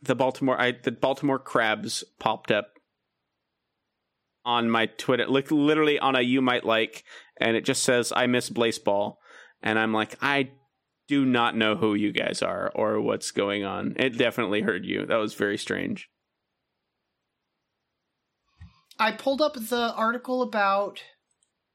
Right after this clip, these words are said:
Speaker 2: um, the Star Wars game from Amy Henning coming.
Speaker 1: Oh, yeah, that was one of the things.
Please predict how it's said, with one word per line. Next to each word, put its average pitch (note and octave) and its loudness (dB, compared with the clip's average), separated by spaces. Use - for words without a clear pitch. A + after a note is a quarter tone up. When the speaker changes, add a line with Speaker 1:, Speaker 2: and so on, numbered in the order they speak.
Speaker 2:
um, E3 -4
the F3 -8
Star G#3+ 0
Wars F#3+ -2
game D#3 -4
from D3 -10
Amy E3+ -4
Henning C#3+ -12
coming. C3 -20
Speaker 1:
Oh, D#3+ -4
yeah, A2+ -2
that - -8
was - -12
one F#2+ -10
of - -12
the - -12
things. - -12